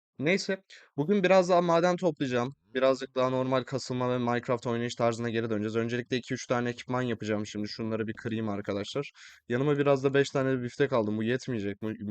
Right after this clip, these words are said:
Yüksek ihtimal. Yeni biyomları keşfetmeye gideceğim için biraz daha fazla yemeğe ihtiyacım olacak. Ee, domuz etlerim de hazır. Gerçi bu on tane yeterli olacaktır gibi düşünüyorum. Şimdi hemen keşfetmeye başlayalım. Şuradaki ineği öldüreceğim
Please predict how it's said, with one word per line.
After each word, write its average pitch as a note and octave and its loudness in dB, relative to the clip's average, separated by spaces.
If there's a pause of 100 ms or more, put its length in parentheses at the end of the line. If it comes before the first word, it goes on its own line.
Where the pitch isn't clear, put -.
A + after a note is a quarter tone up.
(120)
Yüksek G#2 -6
ihtimal. C3+ -6
Yeni C3+ -2
biyomları C#3 2
keşfetmeye C#3 -2
gideceğim C3 -4
için D3 -6
biraz B2+ 0
daha C3 4
fazla B2+ 0
yemeğe B2 0
ihtiyacım G2+ -2
olacak. B2 -10 (1200)
Ee, A#2 4 (100)
domuz D#3+ 2
etlerim D3 2
de B2 4
hazır. B2 -2
Gerçi C3 0
bu C#3 -2
on C3+ 0
tane B2+ 0
yeterli A#2+ 0
olacaktır A#2+ -2
gibi G#2+ -4
düşünüyorum. D3+ 0
Şimdi D3 -6
hemen D3+ -2
keşfetmeye C#3+ -2
başlayalım. C#3 0
Şuradaki C#3 -2
ineği C3+ 0
öldüreceğim B2 -4